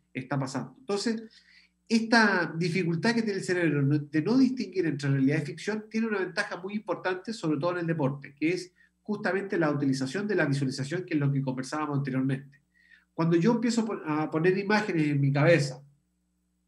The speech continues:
y estoy visualizando, ¿no es cierto?, cosas que yo voy a hacer, finalmente el cerebro actúa como si realmente estuvieran ocurriendo los hechos. Por eso que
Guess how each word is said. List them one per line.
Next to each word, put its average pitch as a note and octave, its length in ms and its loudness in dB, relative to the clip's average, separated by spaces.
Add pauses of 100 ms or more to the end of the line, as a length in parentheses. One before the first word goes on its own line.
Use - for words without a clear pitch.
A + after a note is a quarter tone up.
(160)
y D3+ 120 -2
estoy F3+ 240 2
visualizando, D3+ 600 2
¿no C#3 60 2
es C#3 60 -2
cierto?, D3+ 260 -4
cosas E3+ 200 -4
que C#3 120 -2
yo C#3 100 2
voy D3+ 160 4
a D3 40 2
hacer, F3 360 -6 (420)
finalmente G3 380 4
el - 60 -2
cerebro F3+ 260 4
actúa G3+ 480 0
como E3 160 -2
si C#3+ 160 0
realmente D3 520 2
estuvieran D#3+ 560 0
ocurriendo D3 480 2
los C#3 180 2
hechos. - 260 -6
Por C#3 140 -2
eso E3+ 240 -2
que D3+ 360 -2